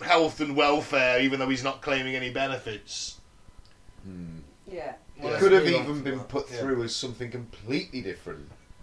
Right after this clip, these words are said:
Speaker 1: Yeah.
Speaker 2: But
Speaker 4: Anyway, anyway, he never got to go to court.
Speaker 2: Just a random theory.
Speaker 1: No.
Speaker 4: And we never got to see all the evidence.
Speaker 2: No, 'cause he was shot
Speaker 4: Because
Speaker 2: in.
Speaker 4: he was shot and
Speaker 1: Killed by Jack Ruby.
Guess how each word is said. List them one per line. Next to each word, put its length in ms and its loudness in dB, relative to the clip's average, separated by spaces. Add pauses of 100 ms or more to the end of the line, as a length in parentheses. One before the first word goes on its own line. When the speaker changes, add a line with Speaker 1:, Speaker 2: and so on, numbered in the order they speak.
(160)
Speaker 1:
Yeah. 280 -4 (340)
Speaker 2:
But 160 2
Speaker 4:
Anyway, 160 -2
anyway, 320 0
he 140 -2
never 220 2
got 200 -6
to 80 -14
go 100 -2
to 120 -8
court. 420 -4
Speaker 2:
Just 160 -6
a 60 -2
random 360 -2
theory. 460 -10 (100)
Speaker 1:
No. 340 -2 (260)
Speaker 4:
And 80 -14
we 80 -4
never 180 2
got 140 -2
to 60 -12
see 200 -6
all 80 2
the 120 0
evidence. 540 -4
Speaker 2:
No, 300 -6
'cause 100 -20
he 60 -12
was 100 -14
shot 380 -12
Speaker 4:
Because 140 -8
Speaker 2:
in. 80 -12
Speaker 4:
he 40 -10
was 160 -10
shot 340 -10
and 340 -12 (200)
Speaker 1:
Killed 340 -2
by 200 2
Jack 420 -4
Ruby. 580 -2